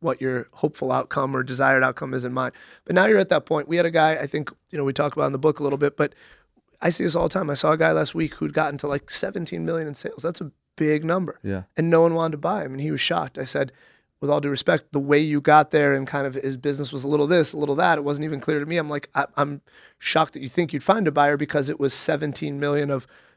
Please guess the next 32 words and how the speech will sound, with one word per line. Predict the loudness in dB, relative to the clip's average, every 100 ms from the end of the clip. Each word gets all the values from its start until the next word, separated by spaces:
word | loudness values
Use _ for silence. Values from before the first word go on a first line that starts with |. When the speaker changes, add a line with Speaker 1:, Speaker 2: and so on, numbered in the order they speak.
| _
Speaker 1:
very, | 2 4 4 0 -4 _ _ _ _ _ _ _ _ -4
I |
would | 0
say, | 0 4
unstrategic | 4 6 2 0 -2 -2 -2 -2
so | 0 0
what | 2 -4 -4
sales," | -10 -4 -2
right? | 0 0
Speaker 2:
Yeah. | -4 -16 -20 _ 2
Speaker 1:
And | 2 2 -4 -8 _ _ _ _
so | 0 2
I |
think | 2 0
the | 0
best | 2 2 4 2 -2 -10 _ _ _
thoughts | 2 2 0
we | -4 -4
can | -4
give | -2 0
that | 0 -2
are |
in | -2
the | -6
book | 0 0 0 -4
is | -2 -2 0
that | 0 -2 -10 -20 _ _ _ -4
if | 0
you're | 4 8 8
selling | 6 0 2 0 -2
to | -4 -2 -4 -2
a | -2 -2 -4